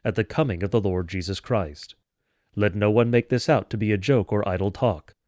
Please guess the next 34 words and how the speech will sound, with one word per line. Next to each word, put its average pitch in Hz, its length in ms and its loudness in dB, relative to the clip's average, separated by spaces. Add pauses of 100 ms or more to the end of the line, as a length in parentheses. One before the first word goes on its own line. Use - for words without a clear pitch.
(200)
I 107 160 4
am 104 140 2
in 101 160 -2
dead 110 340 2
earnest, 98 540 -4 (380)
since 110 220 -2
by 110 160 2
the 104 120 0
grace 101 360 2
of 117 140 -2
God 117 300 2
I 95 100 0
have 104 180 0
learned 107 280 2
to 120 80 0
know 113 240 2
a 95 60 2
great 110 300 2
deal 107 280 2
about 95 280 0
Satan. 82 500 -2 (560)
If 104 160 0
he 110 160 -2
can 131 200 -2
twist - 380 0
and 101 100 -2
pervert 107 460 2
the 107 80 2
word 104 240 2
of 101 140 0
God 120 300 4
in 92 80 -4
the 95 60 -4
Scriptures, 78 680 -4